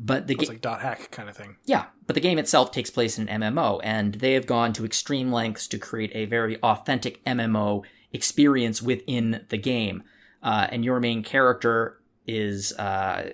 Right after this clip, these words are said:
Speaker 1: without, is a silent, silent protagonist, and the reason why they're a silent protagonist is because their voice chat is broken. Um, so they can't speak.
Speaker 2: <laughs>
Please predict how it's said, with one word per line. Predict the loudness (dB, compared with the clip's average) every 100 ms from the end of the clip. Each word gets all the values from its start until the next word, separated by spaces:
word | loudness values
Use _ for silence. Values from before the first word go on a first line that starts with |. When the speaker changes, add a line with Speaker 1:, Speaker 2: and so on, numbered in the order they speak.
| -6
Speaker 1:
without, | 0 2 2
is | 0 -4
a | 0
silent, | 2 2 2 -6 -10 -2
silent | 2 6 6 4
protagonist, | -2 -2 0 0 -2 -4 -6
and | -4
the | -2
reason | -2 0 0
why | 4 4 4 0 -6 _
they're | -6 -2 0
a |
silent | 2 0 0
protagonist | -4 0 0 0 -2 -4
is | -10
because | -10 -4 -2 -2 -4 -14 -10 -2
their | 0
voice | 2 2 2
chat | 2 2 2
is | 2
broken. | -2 -4 -4 -8 -16 _ _ _ _ _ -6
Um, | -2 0 -2 -6
so | 4 6 6
they | 4
can't | 0 0 0 0
speak. | -2 -2 2
Speaker 2:
<laughs> | 4